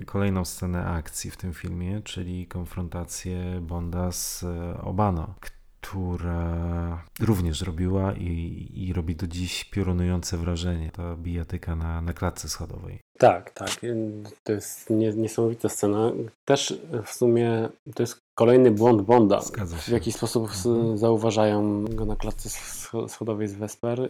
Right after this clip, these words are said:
Speaker 2: Natomiast ta sama bijatyka i ta skaka-, to skakanie z, przy schodach z, z piętra na piętro, to też robiło i do tej pory robi niesamowite wrażenie. I świetne jest na końcu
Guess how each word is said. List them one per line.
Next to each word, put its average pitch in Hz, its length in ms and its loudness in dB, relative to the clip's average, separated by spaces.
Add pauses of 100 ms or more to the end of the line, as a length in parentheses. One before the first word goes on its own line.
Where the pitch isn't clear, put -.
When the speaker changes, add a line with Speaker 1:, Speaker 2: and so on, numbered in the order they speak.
Speaker 2:
Natomiast 117 580 -2
ta - 80 -20
sama 117 280 2
bijatyka 110 680 0
i 95 60 0
ta 101 120 -6
skaka-, - 580 -8
to 110 100 -6
skakanie 104 680 2
z, - 800 -10 (560)
przy 107 100 -6
schodach - 720 0 (320)
z, 104 80 -12
z - 140 -6
piętra 104 420 0
na 107 140 -4
piętro, 107 600 -4 (160)
to 107 400 -4
też - 260 -8
robiło 107 440 -2 (300)
i 107 140 -6
do 104 280 0
tej 110 140 -2
pory 104 360 2
robi 92 260 -2
niesamowite 98 520 -6
wrażenie. 95 560 -4 (140)
I 104 600 0 (460)
świetne 127 440 4
jest 98 200 0
na 92 80 -6
końcu 98 800 -6